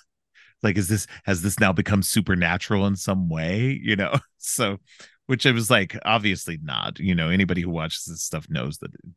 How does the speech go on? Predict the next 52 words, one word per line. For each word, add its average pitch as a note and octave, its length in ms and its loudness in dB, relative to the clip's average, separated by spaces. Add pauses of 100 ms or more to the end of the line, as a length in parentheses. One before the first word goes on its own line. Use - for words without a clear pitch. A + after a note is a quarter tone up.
like, - 220 -12
it's - 220 -10
not D2+ 240 -4
gonna D#2+ 160 -4
be - 180 -10
that G#1 240 -6 (420)
the - 80 -12
case. - 360 -8
It's F2 140 -6
fun, G2 440 4
don't G2 180 4
get F2 120 0
me E2+ 60 -2
wrong, E2 460 -4
but D#2+ 200 0 (100)
it's - 160 -8
not D2+ 160 -4
gonna C#2 140 -14
be C#2 120 -12
the A#1+ 100 -12
case. - 440 -12 (560)
So, C2+ 360 -8 (720)
but C#3 200 0
it C#3+ 60 4
was C#3 120 4
a A#2 40 2
great G#2+ 300 4
way G2+ 140 4
bringing, E2+ 500 -2 (160)
uh, D2+ 260 -6 (180)
uh, D#2 260 -4 (180)
Tobin D#2+ 280 -4
Bell D#2+ 200 -4
back D#2 300 -8
to F2 100 -14
the D2+ 60 -18
franchise. D#2+ 640 -10 (500)
And, D2+ 200 -8
uh, C#2 180 -8 (320)
you D#2+ 120 -10
know, C2+ 100 -8
'cause A#2 220 -4
it's C#3+ 100 0
great D#3 260 4
having G2 300 0
him E2+ 420 0
back D#2+ 280 -4
in D#2+ 280 -4
every F2 280 -6
installment D#2+ 640 -12
like D2 220 -10
this. - 300 -12